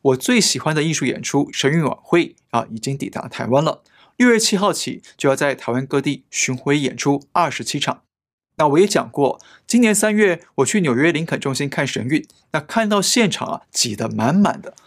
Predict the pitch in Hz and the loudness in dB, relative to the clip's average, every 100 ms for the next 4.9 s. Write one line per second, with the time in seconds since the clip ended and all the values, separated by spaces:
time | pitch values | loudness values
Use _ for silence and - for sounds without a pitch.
0 | - - 151 156 - 156 143 135 165 165 | -20 -6 0 0 0 -2 2 2 2 0
1 | 147 143 - - 131 185 143 120 117 123 | 0 -2 -4 -4 -2 0 2 0 -4 -2
2 | 131 147 143 147 151 131 - 180 _ _ | -2 -2 -4 -4 -4 -4 -2 -4 _ _
3 | - - - 175 185 - 208 233 202 202 | -20 -20 0 2 2 2 4 2 2 0
4 | - 120 127 131 151 165 127 131 | 0 -4 -2 0 2 2 0 -2